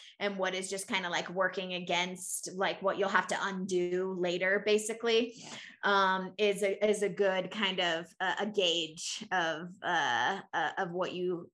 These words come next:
Speaker 1: should be doing, you know?
Speaker 2: Absolutely. Yeah. And not only, and I think it also benefits, like, t-, becoming aware and, um, more in tune with your body and how it's responding or what it's doing, whether it's exercising or even just tuning in to what it needs nutritionally.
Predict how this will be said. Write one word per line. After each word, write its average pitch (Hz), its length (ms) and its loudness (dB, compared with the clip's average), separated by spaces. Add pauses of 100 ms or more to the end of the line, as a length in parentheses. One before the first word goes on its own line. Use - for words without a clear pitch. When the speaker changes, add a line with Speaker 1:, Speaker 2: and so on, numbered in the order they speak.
Speaker 1:
should 170 460 -2 (260)
be 170 120 -2
doing, 131 420 -8 (100)
you - 120 -16
know? 175 180 -14 (160)
Speaker 2:
Absolutely. 185 1120 -14
Yeah. 180 340 -12
And 214 140 -2
not 269 180 -2
only, 302 280 -10
and 240 120 0
I 240 100 -2
think 285 280 -8
it 220 80 -6
also 214 320 -6
benefits, 190 880 -8 (520)
like, 196 220 -8
t-, - 120 -12 (500)
becoming 214 520 2
aware 180 600 -6
and, 170 600 -8
um, 185 440 -12
more 190 220 -6
in 185 300 -6
tune 190 320 -6
with 202 180 -6
your 175 120 -10
body 196 500 -6
and 202 120 -6
how 185 180 -8
it's 175 200 -12
responding 190 580 -6
or 175 100 -10
what 175 140 -8
it's 180 200 -12
doing, 202 240 -8
whether 185 260 -4
it's 175 300 -10
exercising 240 1000 -2
or 185 260 -6
even 185 600 -6
just 180 240 -12
tuning 190 320 -6
in 180 280 -10
to 185 140 -8
what 180 160 -10
it 175 120 -10
needs 180 380 -14
nutritionally. 220 920 -6